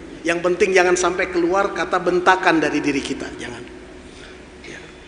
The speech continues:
Mereka yang minta itu sudah menjatuhkan martabat mereka. Jangan kemudian jatuhkan lagi martabat mereka dengan kita bentak, dengan kita hina. Sayangi mereka, kasihani mereka.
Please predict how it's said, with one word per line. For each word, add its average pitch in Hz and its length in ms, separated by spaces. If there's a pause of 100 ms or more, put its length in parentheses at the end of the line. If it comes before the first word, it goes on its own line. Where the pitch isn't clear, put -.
(720)
Mereka 202 480
yang 180 80
minta 175 400
itu 160 240
sudah 175 320
menjatuhkan 175 640
martabat 160 560
mereka. 151 320 (880)
Jangan 202 240
kemudian 190 400
jatuhkan 190 480
lagi 180 240
martabat 185 400
mereka 190 240
dengan 196 240
kita - 160
bentak, 175 400 (480)
dengan 185 160
kita 202 240
hina. 151 240 (1040)
Sayangi 190 400
mereka, 151 320
kasihani 170 400
mereka. 127 320